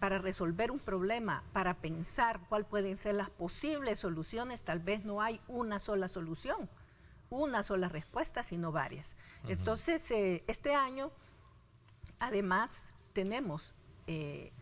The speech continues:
Speaker 1: antes de la, la parte cognitiva, o sea, la evaluación de las asignaturas, tenemos la evaluación psico-, psicoemocional, que por segunda vez la vamos a aplicar, y tenemos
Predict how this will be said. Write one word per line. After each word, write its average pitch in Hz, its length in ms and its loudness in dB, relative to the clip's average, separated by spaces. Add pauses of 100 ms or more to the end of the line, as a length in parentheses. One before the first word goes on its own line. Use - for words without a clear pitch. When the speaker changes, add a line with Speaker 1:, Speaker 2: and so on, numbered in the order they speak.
Speaker 1:
antes 202 460 2
de 170 120 -2
la, 156 340 0
la - 140 -2
parte 196 360 0
cognitiva, 262 800 -2 (140)
o 190 100 0
sea, 196 220 2
la 185 80 2
evaluación 175 560 0
de 233 80 0
las 254 140 -2
asignaturas, 262 840 -4 (460)
tenemos 226 420 0
la 214 80 0
evaluación 202 720 2
psico-, 185 540 0
psicoemocional, 180 840 -2 (180)
que 185 120 0
por 180 200 0
segunda 190 440 2
vez 202 180 0
la 185 120 0
vamos 180 340 -2
a 185 100 2
aplicar, 185 540 -2 (280)
y 208 120 -2
tenemos 202 760 -2